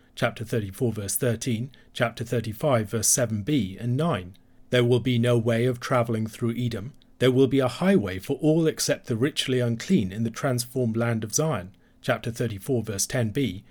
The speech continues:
and chapter thirty-five, verse eight. Blenkinsop concludes, "A close reading will confirm the detailed correspondence between the contrasting images. Chapters thirty-four and thirty-five therefore form a coherent unit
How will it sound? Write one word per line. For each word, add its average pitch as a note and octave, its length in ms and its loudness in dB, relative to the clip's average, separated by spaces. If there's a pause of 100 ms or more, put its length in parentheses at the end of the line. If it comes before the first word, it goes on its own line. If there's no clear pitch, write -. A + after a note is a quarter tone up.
(160)
and G#2+ 100 -8
chapter A#2 280 -4
thirty-five, A2+ 600 -2
verse A2 240 -2
eight. C#3+ 320 -2 (580)
Blenkinsop B2+ 640 0
concludes, A2 640 -2 (240)
"A A2+ 80 -2
close D#3+ 400 2
reading C3 400 4
will A#2+ 140 0
confirm C3 540 0
the C3 80 0
detailed C#3 500 -2
correspondence B2 720 -2
between B2 360 -4
the G#2+ 80 -2
contrasting A#2 600 -4
images. C3 520 -2 (300)
Chapters B2+ 380 -2
thirty-four C3+ 580 0
and B2 100 -2
thirty-five A#2+ 640 0
therefore B2 400 2
form A#2 340 -2
a G#2 80 -10
coherent C3+ 600 -2
unit E3 460 2